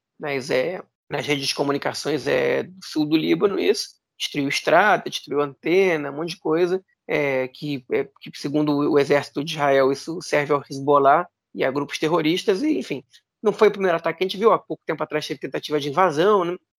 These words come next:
do, do, do sul do Líbano ao norte de Israel, é, mas, é, esses ataques provavelmente vieram dali, por sorte não teve nenhum ferido dos dois lados, mas, enfim, é, é, é uma extensão, essa é uma extensão da briga de Israel com o Irã,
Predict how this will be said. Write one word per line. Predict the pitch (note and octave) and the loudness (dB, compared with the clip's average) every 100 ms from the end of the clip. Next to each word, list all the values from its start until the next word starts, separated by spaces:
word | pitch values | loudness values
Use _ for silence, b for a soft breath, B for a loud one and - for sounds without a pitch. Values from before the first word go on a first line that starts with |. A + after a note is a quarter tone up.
| - | -10
do, | C#3 | -8
do, | C3+ C3+ | -6 -4
do | C3+ | -4
sul | - C#3+ | -4 -4
do | C#3 | 0
Líbano | C#3 C3+ C3+ | 2 2 2
ao | C3 | 2
norte | C#3 - | 0 0
de | D3 D3+ | -4 2
Israel, | - E3+ F#3+ A3+ b _ | 4 6 4 2 b _
é, | - E3+ D#3+ D3+ D3 | 0 4 6 6 4
mas, | D3+ D#3 E3 F3 | 4 4 4 4
é, | G3+ F#3+ | 4 4
esses | E3+ D#3+ | 0 -2
ataques | E3+ D#3+ - | -2 -4 -2
provavelmente | E3+ F3 F3+ | -4 -2 -2
vieram | G3 | -2
dali, | A#3 G3 G3 | -2 -2 -4
por | G3+ | -8
sorte | - D#3 - | -4 -4 -2
não | E3 | -6
teve | F3 D#3+ E3+ | -4 -6 -8
nenhum | E3 D#3+ | -8 -8
ferido | - F3 F#3 A3 - _ _ | -6 2 2 2 -10 _ _
dos | D#3 | -2
dois | D3 E3+ D#3+ | 2 2 6
lados, | E3 G3 - - _ _ | 6 6 -2 -16 _ _
mas, | E3+ D3+ D#3+ D#3 G#3+ | 0 2 0 -4 -10
enfim, | A3 - C#3 | -8 -6 -4
é, | C#3 - | -2 -2
é, | - - | -4 -2
é | F#3 | -2
uma | |
extensão, | A#3 - C4 B3 - F3 D#3 | -2 0 -2 -2 -2 -2 -2
essa | A3+ - | -8 -8
é | |
uma | A#3 | -8
extensão | - - G3+ F#3 G3+ G3+ B3 - _ | -6 -4 -4 -2 -2 0 -2 -8 _
da | - G3 | -2 0
briga | E3+ F#3+ | 2 0
de | F3+ | 0
Israel | F#3 E3 | 0 0
com | E3 G3 | 0 0
o | |
Irã, | F#3+ D#3+ | 2 0